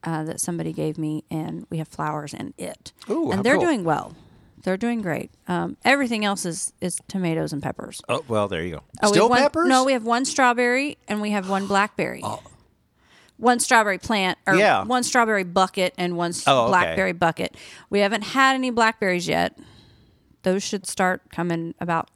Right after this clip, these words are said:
Speaker 1: now.
Speaker 2: Okay.
Speaker 1: The strawberries, we've had a few.
Speaker 2: I was gonna say, aren't they an early
Speaker 1: Strawberries usually are blooming by now, but
Speaker 2: Oh, okay.
Speaker 1: we've, there are, we've got tons of flowers on it, so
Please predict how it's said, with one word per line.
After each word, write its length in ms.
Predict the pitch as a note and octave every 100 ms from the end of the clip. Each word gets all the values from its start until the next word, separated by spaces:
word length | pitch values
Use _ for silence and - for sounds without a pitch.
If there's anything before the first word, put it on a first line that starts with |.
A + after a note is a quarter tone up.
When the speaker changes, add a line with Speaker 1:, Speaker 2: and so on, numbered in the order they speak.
| -
Speaker 1:
now. 320 | F3+ - E3 _ _ -
Speaker 2:
Okay. 560 | G#2+ - G2 F#2 G#2+ B2+
Speaker 1:
The 100 | -
strawberries, 540 | F3+ - A3+ A3+ A3+ A3
we've 140 | G3
had 120 | F#3
a 40 | E3
few. 500 | - F3 F3 E3+ F3 _ _ _ - _ -
Speaker 2:
I 60 | B2+
was 100 | D3+
gonna 140 | E3
say, 200 | - E3 C#3
aren't 160 | D#3+ D#3
they 120 | G#3
an 100 | D#3
early 880 | B2 B2+ E3 F3+ F#3+ F#3+ F3+ F3+ E3+ _
Speaker 1:
Strawberries 540 | - - B3 F4 F4 A#3+
usually 260 | G#3+ G3 F3
are 100 | E3
blooming 360 | - D#3+ E3
by 120 | D#3+ D#3
now, 260 | D#3+ D#3+
but 240 | D#3+ - - - - -
Speaker 2:
Oh, 200 | B2+ G#2
okay. 340 | A2+ F2 E2 -
Speaker 1:
we've, 280 | - C4 D4+ -
there 300 | - C#4 F4
are, 180 | A#3 C4
we've 160 | C4+ B3+
got 160 | -
tons 240 | - G#3+ G3+
of 60 |
flowers 380 | G3+ F3 F#3 G3+
on 180 | G#3 G#3
it, 200 | G#3+ -
so 640 | - E3+ E3+ E3 F3 E3+